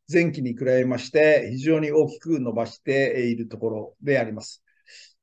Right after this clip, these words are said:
で、えー、まあ、ここがですね、特に、この工事請負事業、九州が中心ですけれども、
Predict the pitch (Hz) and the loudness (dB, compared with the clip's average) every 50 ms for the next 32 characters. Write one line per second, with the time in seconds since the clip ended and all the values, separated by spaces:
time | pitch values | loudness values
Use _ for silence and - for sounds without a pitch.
0 | _ - - 160 156 156 156 170 156 151 151 151 147 147 143 143 143 139 139 139 | _ 0 4 6 6 8 8 6 4 6 6 6 6 6 6 8 8 8 8 8
1 | 139 135 139 135 131 135 - _ _ _ _ _ _ _ _ _ _ _ _ _ | 8 8 6 6 4 0 -8 _ _ _ _ _ _ _ _ _ _ _ _ _
2 | _ _ _ _ - 190 - - - - - 170 185 220 240 226 175 147 127 - | _ _ _ _ -2 0 0 0 0 -2 -14 -12 -4 2 2 4 4 2 0 -2
3 | 143 143 131 135 - 226 233 247 262 196 175 160 139 120 117 - 151 151 143 139 | -2 -2 -2 2 2 2 2 4 0 0 0 0 0 -2 -6 -8 -8 -4 -4 -4
4 | 127 - 165 170 175 175 170 160 151 147 208 233 220 175 151 139 135 120 - 165 | -4 -2 -2 0 2 2 2 0 2 6 6 6 6 6 2 0 0 0 0 2
5 | 170 170 165 160 156 160 170 170 170 151 131 113 - - - - 233 254 220 - | 2 2 2 0 -2 -4 -2 2 2 2 2 0 -4 -10 -10 -8 -6 -4 -4 -4
6 | - 196 165 156 139 131 123 - - 156 139 - - 165 160 147 139 139 - - | -2 0 0 0 0 -2 -4 -4 -6 -6 -6 -6 -6 -6 -4 -4 -4 -6 -2 0
7 | 151 127 135 135 151 175 180 185 160 127 - - | 0 0 0 -2 2 4 4 4 4 2 -2 -6